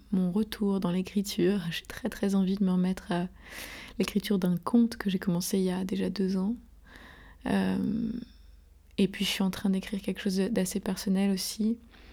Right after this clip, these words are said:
Et je trouve que c'est, euh, c'est très, très agréable et,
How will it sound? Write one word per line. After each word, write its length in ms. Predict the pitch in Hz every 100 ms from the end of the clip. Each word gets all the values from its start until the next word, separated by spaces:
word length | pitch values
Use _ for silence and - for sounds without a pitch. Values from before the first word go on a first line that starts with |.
| - - - -
Et 80 | 208
je 60 | -
trouve 180 | 196
que 120 | - 196
c'est, 260 | - 196
euh, 260 | 185 180 175
c'est 280 | - - -
très, 240 | - 196
très 640 | - - 190 185 180 180
agréable 540 | 185 180 180 180 180 190
et, 340 | 185 - 247